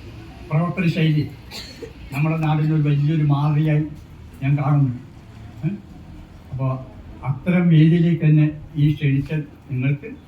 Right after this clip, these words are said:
എൻ്റെ ഹൃദയം നിറഞ്ഞ നന്ദി. ഇതിൻ്റെ ഭാരവാഹികളോടും എന്നെ എൻ്റെ വീട്ടിൽ ക്ഷണിക്കാൻ വന്ന കെ വി ബാലൻ, എൻ്റെ മരുമകൻ പി-, പിന്നീഷറോടുകൂടിയാണ് വന്നത്. അത് പതിനഞ്ചിന് വൈകുന്നേരം ഏഴരക്കാണ്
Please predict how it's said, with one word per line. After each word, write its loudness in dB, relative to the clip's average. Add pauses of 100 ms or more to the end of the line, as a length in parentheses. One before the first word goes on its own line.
(280)
എൻ്റെ -6 (540)
ഹൃദയം 4
നിറഞ്ഞ 2 (240)
നന്ദി. 4 (380)
ഇതിൻ്റെ 4
ഭാരവാഹികളോടും 6 (200)
എന്നെ 4 (160)
എൻ്റെ 2
വീട്ടിൽ 4
ക്ഷണിക്കാൻ 0
വന്ന 2 (420)
കെ -2
വി 2
ബാലൻ, -2 (1160)
എൻ്റെ -2
മരുമകൻ 2 (280)
പി-, -2
പിന്നീഷറോടുകൂടിയാണ് 4
വന്നത്. -4 (240)
അത് 0 (100)
പതിനഞ്ചിന് 4
വൈകുന്നേരം 0
ഏഴരക്കാണ് -4